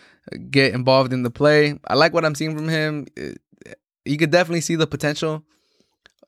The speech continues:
but we do need a striker. The Wolves need to get a striker in the January transfer market. Uh, I don't know how long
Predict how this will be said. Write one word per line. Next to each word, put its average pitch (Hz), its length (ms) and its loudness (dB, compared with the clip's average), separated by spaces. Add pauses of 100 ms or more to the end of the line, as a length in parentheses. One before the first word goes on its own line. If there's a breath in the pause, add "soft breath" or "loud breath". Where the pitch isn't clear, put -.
(240)
but 143 440 2 (2250)
we 135 120 2
do 147 160 2
need 143 180 2
a 123 40 -2
striker. 117 500 -4 (240)
The 127 120 -2
Wolves 147 260 4
need 151 180 0
to 139 60 -6
get 143 140 4
a 135 40 2
striker 143 420 0
in 131 240 2
the 131 80 -2
January 135 380 0
transfer 131 320 -4
market. 131 480 -2 (400 soft breath)
Uh, 120 460 -2 (480)
I 135 100 2
don't 151 120 2
know 156 100 4
how 147 160 4
long 151 420 2